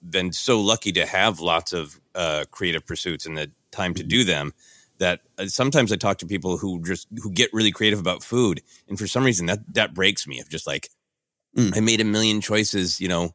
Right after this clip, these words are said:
Speaker 1: about the, the
Speaker 2: Mm,
Speaker 1: thing I'm
Speaker 2: mm-hmm.
Speaker 1: writing today. I have no creativity left for food. I just want something that I do not have to think about. D-, is that what you mean by, like, the,
Speaker 2: Yeah.
Speaker 1: the comfort of it's, it's just there and you don't have to think about it?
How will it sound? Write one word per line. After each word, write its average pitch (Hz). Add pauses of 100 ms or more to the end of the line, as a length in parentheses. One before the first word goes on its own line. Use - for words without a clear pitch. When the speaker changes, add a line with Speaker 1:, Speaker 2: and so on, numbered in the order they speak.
(160)
Speaker 1:
about 90
the, 90
the 82 (140)
Speaker 2:
Mm, 185
Speaker 1:
thing 113
I'm 101
Speaker 2:
mm-hmm. 160
Speaker 1:
writing 104
today. 82 (360)
I 104
have 92
no 101
creativity 95
left 85
for 85
food. 80 (140)
I 87
just 85
want 87
something 85
that 78
I 76
do 76
not 85
have 71
to 76
think 76
about. 62 (300)
D-, 120
is 120
that 139
what 147
you 151
mean 170
by, 147
like, 135 (160)
the, 104
Speaker 2:
Yeah. 101 (240)
Speaker 1:
the 87
comfort 131
of 120
it's, 110
it's 117
just 127
there 123
and 120
you 104
don't 101
have 95
to 87
think 98
about 117
it? -